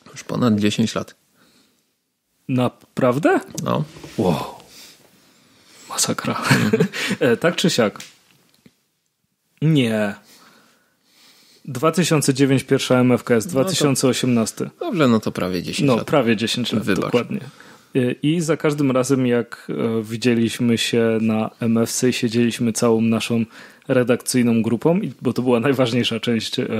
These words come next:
Speaker 2: każdego festiwalu dla nas, zawsze truliśmy sobie nawzajem dupę, że powinniśmy coś zrobić. Był pomysł, żeby robić magazyn komiksowy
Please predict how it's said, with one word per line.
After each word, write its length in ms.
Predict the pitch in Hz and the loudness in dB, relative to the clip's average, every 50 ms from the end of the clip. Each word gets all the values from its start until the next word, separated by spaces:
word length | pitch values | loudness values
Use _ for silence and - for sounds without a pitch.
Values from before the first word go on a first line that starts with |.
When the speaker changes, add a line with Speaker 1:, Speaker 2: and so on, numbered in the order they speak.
| 110 107 110 110 110 113 | -2 -2 -2 -4 -6 -4
Speaker 2:
każdego 420 | - - 120 113 107 123 117 113 117 | -2 0 0 2 2 2 2 2 0
festiwalu 600 | - - 117 - - 123 110 117 117 117 113 113 | 0 0 -2 -2 -2 -2 0 2 2 2 2 2
dla 180 | 104 120 123 | 2 2 4
nas, 260 | 127 165 226 254 - - - - - - - - - - - _ _ _ _ _ _ _ _ | 4 4 4 2 2 -4 -14 -20 -20 -20 -20 -20 -20 -20 -20 _ _ _ _ _ _ _ _
zawsze 800 | - - 104 - - 123 131 135 135 - - - 170 180 202 214 214 - _ _ _ _ - | -12 -8 -6 -4 0 0 0 0 0 0 0 2 2 4 2 2 0 -4 _ _ _ _ -8
truliśmy 560 | - 131 131 147 165 165 151 139 151 139 131 | -4 -2 0 2 2 2 2 4 2 2 2
sobie 300 | - - 139 123 135 127 | 2 0 2 2 4 4
nawzajem 680 | 127 123 113 107 110 127 127 131 127 120 117 107 104 | 4 2 0 2 2 2 4 4 4 2 0 -2 -2
dupę, 320 | 101 139 135 135 - 175 | 0 -2 0 0 0 0
że 100 | 139 127 | 0 -2
powinniśmy 720 | - - 117 107 95 117 127 143 139 135 120 107 123 127 120 | -2 -2 -2 -2 0 0 0 2 2 2 2 2 2 0 2
coś 240 | - - 127 117 98 | 2 2 2 2 2
zrobić. 460 | 107 123 123 110 101 107 - - - - - - - - - | 2 2 0 0 0 -4 -12 -14 -16 -20 -20 -20 -20 -8 -4
Był 160 | 120 123 117 | -4 -2 0
pomysł, 360 | - 139 135 139 143 127 117 | 0 0 2 2 2 0 2
żeby 240 | 117 131 120 117 127 | 0 0 2 2 2
robić 360 | 123 127 117 127 127 - - | 2 2 0 -2 -4 -4 -2
magazyn 540 | 113 110 120 120 135 139 127 107 110 117 107 | -2 0 0 2 2 0 0 2 0 0 0
komiksowy 600 | - 127 113 113 110 - - - 117 104 104 101 | 2 2 2 2 2 0 0 0 0 0 -2 -6